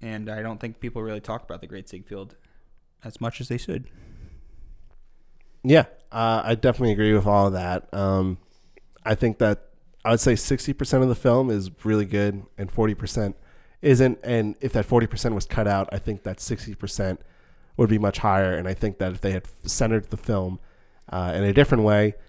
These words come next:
Speaker 2: um, it would have been better. And so there's a lot l-, there to be desired for, but it's all there, and it's definitely a,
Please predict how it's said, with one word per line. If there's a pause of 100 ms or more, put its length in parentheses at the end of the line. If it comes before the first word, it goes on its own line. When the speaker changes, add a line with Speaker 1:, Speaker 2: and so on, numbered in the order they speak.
(280)
Speaker 2:
um,
it
would
have
been
better. (280)
And
so
there's
a
lot (300)
l-, (140)
there
to
be
desired
for,
but (800)
it's
all
there,
and
it's
definitely
a,